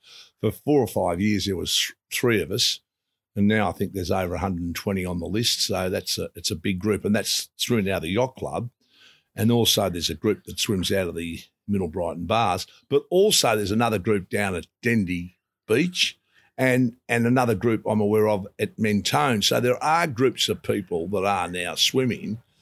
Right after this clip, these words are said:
and individuals have taken to it too. And you see footballers in it, but they just stand up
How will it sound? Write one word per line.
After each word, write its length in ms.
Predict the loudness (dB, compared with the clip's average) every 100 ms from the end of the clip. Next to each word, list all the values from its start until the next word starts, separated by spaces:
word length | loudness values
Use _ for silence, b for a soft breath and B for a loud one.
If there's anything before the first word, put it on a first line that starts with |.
| _ _ -2
and 300 | 2 0 2
individuals 640 | 4 4 4 2 2 2 0
have 120 | 2
taken 380 | 0 0 -4 -4
to 180 | -4
it 100 | -4
too. 320 | 0 2 2 2
And 120 | 0
you 80 | 2
see 240 | 4 2
footballers 720 | 2 -2 -2 0 2 2 2
in 100 | 2
it, 140 | 0 -4
but 160 | -4
they 160 | 0 0
just 240 | 2 0
stand 320 | 0 0 0
up 160 | -2